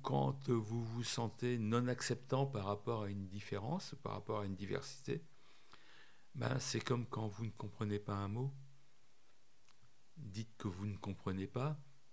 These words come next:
demandez à la personne concernée qu'elle vous explique, et vous verrez que votre management va progresser de jour en jour parce que, ben, vous saurez,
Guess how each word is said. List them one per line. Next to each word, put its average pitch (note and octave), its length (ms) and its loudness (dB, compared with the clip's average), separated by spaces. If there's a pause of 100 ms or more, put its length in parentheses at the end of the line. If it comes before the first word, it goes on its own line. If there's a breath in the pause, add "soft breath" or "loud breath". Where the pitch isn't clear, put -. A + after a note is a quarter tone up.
demandez G2+ 640 2
à F#2+ 40 4
la F#2 120 0
personne G2+ 500 -2
concernée F#2+ 580 0
qu'elle F2+ 200 0
vous F2 240 -4
explique, - 580 -4 (1300 loud breath)
et - 80 -4
vous F2+ 160 -6
verrez G#2+ 480 4
que F#2+ 100 0
votre F2 320 -2
management G2 600 -2
va F#2 220 -4
progresser G#2 680 0
de F#2 140 -4
jour G2 200 -2
en F#2 140 -2
jour B2+ 360 0 (500 loud breath)
parce - 240 -2
que, - 240 2
ben, F2 240 0
vous F2 420 -6
saurez, G2 720 0